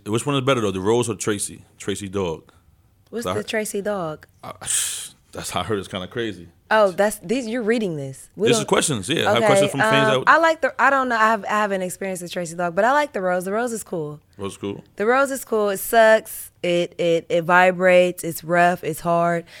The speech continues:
Speaker 2: A lot of women can't really, um, take it.
Speaker 1: I heard they can't handle it. Even level
Speaker 2: A
Speaker 1: one,
Speaker 2: lot
Speaker 1: it's
Speaker 2: of
Speaker 1: kinda
Speaker 2: women can't
Speaker 1: crazy.
Speaker 2: handle it. Yeah.
Speaker 1: But you could, 'cause you Roxy, right?
Speaker 2: I like it. Yeah.
Speaker 1: So you can handle it.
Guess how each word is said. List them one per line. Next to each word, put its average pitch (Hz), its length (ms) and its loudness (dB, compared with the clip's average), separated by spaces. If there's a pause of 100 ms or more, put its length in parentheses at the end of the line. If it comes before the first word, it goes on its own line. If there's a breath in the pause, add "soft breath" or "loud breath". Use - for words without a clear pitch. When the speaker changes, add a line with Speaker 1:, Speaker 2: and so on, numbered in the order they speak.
(200 loud breath)
Speaker 2:
A 170 60 -4
lot 185 180 2
of 185 80 0
women 180 280 -2
can't 170 260 -6
really, 160 540 -4 (220)
um, 151 680 -8
take 165 280 -2
it. - 240 -12
Speaker 1:
I 90 80 -6
heard 110 140 -4
they 101 60 -4
can't 107 180 -4
handle 127 260 -6
it. 76 120 -12
Even 104 180 -8
level 101 180 -4
Speaker 2:
A - 40 -2
Speaker 1:
one, 175 60 2
Speaker 2:
lot 185 140 4
Speaker 1:
it's 214 80 4
Speaker 2:
of 214 40 2
Speaker 1:
kinda 214 40 0
Speaker 2:
women 202 140 -2
can't 196 140 -2
Speaker 1:
crazy. 180 100 -2
Speaker 2:
handle 165 300 -4
it. 143 160 -10
Yeah. 147 360 -4
Speaker 1:
But - 140 -6
you 120 80 -6
could, 110 260 0
'cause 92 140 -8
you 101 120 -10
Roxy, 98 300 -12
right? - 180 -16 (120)
Speaker 2:
I 196 80 -2
like 196 260 -4
it. 131 180 -12
Yeah. 156 220 -6 (400)
Speaker 1:
So 101 100 -6
you 98 120 -10
can 98 140 -10
handle 113 220 -8
it. - 120 -16